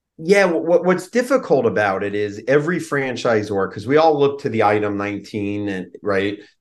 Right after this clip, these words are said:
um, or item seven, how much is it gonna cost me to get in? And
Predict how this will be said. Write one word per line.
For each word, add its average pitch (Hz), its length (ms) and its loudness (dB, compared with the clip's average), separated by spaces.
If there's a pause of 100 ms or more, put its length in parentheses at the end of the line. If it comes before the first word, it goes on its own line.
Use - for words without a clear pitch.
um, 98 600 0
or 107 180 4
item 104 320 2
seven, 98 520 -2
how 98 200 -6
much 104 180 -6
is 95 80 -8
it 92 40 -8
gonna 92 180 -6
cost 98 380 -4
me 101 100 -4
to 92 100 -6
get 98 300 -4
in? 92 440 -2 (840)
And 120 460 2